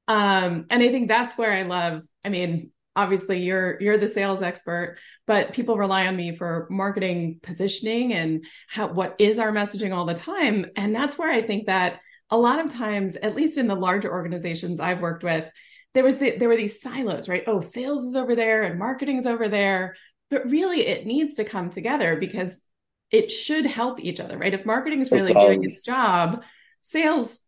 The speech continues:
Speaker 1: should be easier, right? It's not never easy, but
Speaker 2: Easier,
Speaker 1: Yeah.
Speaker 2: right?
Speaker 1: <laughs>
Speaker 2: I, I like that.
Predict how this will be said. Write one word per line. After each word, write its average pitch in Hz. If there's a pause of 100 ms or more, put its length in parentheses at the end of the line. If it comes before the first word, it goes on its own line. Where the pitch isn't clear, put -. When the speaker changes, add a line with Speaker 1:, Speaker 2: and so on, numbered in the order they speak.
Speaker 1:
should 381
be 214
easier, 202
right? 190
It's 175
not 185
never 208
easy, 160
but 160
Speaker 2:
Easier, 143
Speaker 1:
Yeah. -
Speaker 2:
right? -
Speaker 1:
<laughs> -
Speaker 2:
I, -
I 147
like 156
that. 131